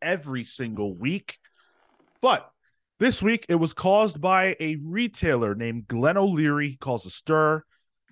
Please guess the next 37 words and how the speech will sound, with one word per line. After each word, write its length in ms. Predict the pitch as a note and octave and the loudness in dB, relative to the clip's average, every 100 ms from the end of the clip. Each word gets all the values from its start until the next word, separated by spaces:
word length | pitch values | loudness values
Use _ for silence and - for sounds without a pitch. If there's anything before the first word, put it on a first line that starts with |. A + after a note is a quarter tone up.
| _ _ _ C3+ | _ _ _ -2
this 260 | E3 - | -2 0
week 300 | C#3 C3 C3 - | 0 0 0 0
after 320 | C3+ B2+ A#2+ | 0 0 -4
a 40 | |
clip 460 | A#2 - E3+ F3 - - | -6 -6 -2 -2 -2 -14
surfaced 720 | - E3 F3 - A#2+ B2+ - - | -6 0 0 0 -4 -4 -12 -4
from 240 | C#3 A#2+ | -2 -2
a 20 | |
video 480 | G#2+ C#3+ C#3 G#2 B2+ | -2 0 2 2 0
of 140 | A2 | -2
him 160 | A#2+ A2+ | -6 -8
calling 340 | - B2 D3 | -4 -2 0
out 160 | E3+ A#2 | 0 0
writers 340 | A#2 A2 A#2 | 0 0 -4
for 140 | - B2 | -4 -2
a 80 | A#2+ | 0
lack 260 | C3+ - | 0 -2
of 140 | A#2 - | -8 -12
quality 540 | - D3+ E3 C#3+ A#2+ | -4 0 2 0 -4
in 100 | A2+ | -6
their 140 | A2 | -6
work. 420 | G#2+ B2+ F2+ - - - - - - | -4 -2 -2 -6 -20 -20 -20 -18 -12
This 140 | D3 | -10
sparked 400 | - - A3+ A3 - | -4 0 2 2 -2
a 80 | |
firestorm 880 | - - F#3 G3+ F3+ D#3 D3 C3 B2+ | -2 -2 2 2 2 -2 -2 0 0
on 160 | A#2+ A#2 | -2 -4
both 340 | F#2+ C3 D#3 | -2 0 0
sides, 560 | - G#2 E2+ D#2 E2+ - - | -2 -10 -10 -12 -16 -20 -12
seeing 260 | - C#3 | -6 -6
creators, 720 | B2+ C#3 B2+ F3 F#3 F#3 - - _ _ _ | -6 -4 0 2 2 0 -2 -18 _ _ _
fans, 480 | F3 E3+ E3+ E3+ - | -2 0 0 -4 -4
and 160 | D3 C#3+ | -4 -4
even 240 | F#3+ G3 | -6 -6
Comicsgate 640 | F3+ F#3 D#3 C#3 D3 C3+ G#2+ | -4 -2 -2 -4 -2 -2 0
weigh 280 | B2+ B2 | 0 0
in. 180 | G2+ C#2+ | -2 -8